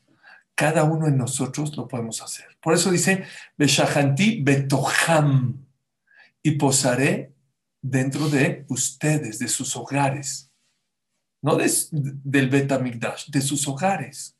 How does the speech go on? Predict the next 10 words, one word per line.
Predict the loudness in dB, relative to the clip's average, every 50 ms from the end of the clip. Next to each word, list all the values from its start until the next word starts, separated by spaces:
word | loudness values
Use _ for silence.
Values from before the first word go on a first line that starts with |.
| _
Cada | -4 -2 0 2 0 0 0 0 -4 -4 -4
bet, | -4 -2 -2 -2 -2 -2 -10 -16 _ _ _ _ -20 -20 -20 -20 -18 _ -4
cada | -2 -2 0 0 -2 -4 -2
casa | -2 -2 -2 -2 -2 -2 -4 -4 -4 -8 -14 -18 -20 -20 -20 _ _ _ _ -6
de | -6 -4 -2
cada | 0 0 0 2 0 -2
yudí | 0 0 -2 -2 0 -2 -2 -4 -4 -8 _ _ -20 -20 -20 -20 -20 _
se | -6 -4 -4 -4 -4
puede | -4 -4 -4 -4 -4
convertir | -4 -4 -2 -2 -2 -2 -2 -2 -4 -4 -4 -4 -8